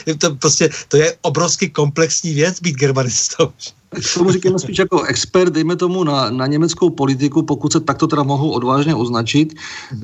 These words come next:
Speaker 2: Eh, u mě ten zájem o to Německo je, nebo o tu němčinu je, je, pravda, už letitý. Já jsem si udělal, eh, já už jsem na gymnáziu jsem studoval němčinu jako do-, jako ten nepovinný jazyk. Udělal jsem ze z ní dokonce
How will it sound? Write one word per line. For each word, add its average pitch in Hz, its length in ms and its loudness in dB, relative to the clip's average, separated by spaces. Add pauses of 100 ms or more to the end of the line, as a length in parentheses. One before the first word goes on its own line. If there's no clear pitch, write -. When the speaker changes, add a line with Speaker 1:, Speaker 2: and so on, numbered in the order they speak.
Speaker 2:
Eh, 120 140 6
u 143 120 0
mě 175 160 4
ten 180 140 2
zájem 160 220 2
o 180 40 2
to 180 80 0
Německo 151 600 0
je, 135 460 0
nebo 127 220 -4
o 120 80 -2
tu 151 80 -2
němčinu 131 440 0
je, 151 160 2
je, 123 220 0 (200)
pravda, 131 420 2
už - 220 -6
letitý. 131 400 0
Já 127 140 2
jsem 135 220 0
si - 120 -2
udělal, 139 340 2 (120)
eh, 98 560 -4 (260)
já 123 100 4
už 135 120 6
jsem 131 300 2 (500)
na 120 100 0
gymnáziu 151 680 2
jsem 147 520 -4
studoval 139 400 0
němčinu 135 320 -2
jako 131 180 0
do-, 120 140 0
jako 117 180 -4
ten 120 280 0
nepovinný 127 420 2
jazyk. 123 460 2 (540)
Udělal 143 300 4
jsem 151 180 0
ze 147 100 0
z 139 40 -2
ní 151 100 0
dokonce 147 640 -2